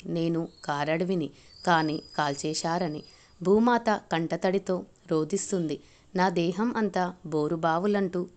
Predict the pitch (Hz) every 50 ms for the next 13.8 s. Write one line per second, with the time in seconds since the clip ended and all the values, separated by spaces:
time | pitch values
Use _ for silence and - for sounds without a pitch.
0 | _ - - 156 151 151 - 180 175 170 151 147 - - 160 160 175 170 147 151
1 | 143 - - - _ _ _ _ - _ _ - - - - - _ _ _ _
2 | _ _ _ - 202 185 180 185 254 254 254 254 233 233 - 214 202 202 196 196
3 | - - _ _ _ _ - - 175 175 170 185 196 220 220 214 175 - - 165
4 | 165 - - - - _ - - 156 165 160 160 160 165 180 185 - 214 214 208
5 | - - 156 147 156 165 175 160 160 - - - _ _ _ _ _ _ _ _
6 | _ _ _ - _ _ _ _ _ _ _ _ _ _ _ _ _ _ _ _
7 | - 185 175 175 - 180 196 226 240 233 233 220 202 190 180 180 - 175 175 -
8 | - - _ - 180 165 151 147 160 - 185 180 - - - 160 156 151 151 -
9 | 156 151 160 196 196 190 165 147 156 151 - 175 180 180 180 180 175 165 143 151
10 | 143 - _ _ _ _ _ - _ _ _ _ _ _ - - _ - _ _
11 | _ _ _ _ _ _ _ _ _ _ _ - 202 202 - - 262 277 302 285
12 | - 202 190 185 - 185 180 180 180 180 - _ _ _ - - 160 156 156 165
13 | 170 170 180 170 170 175 180 208 208 202 190 185 170 160 160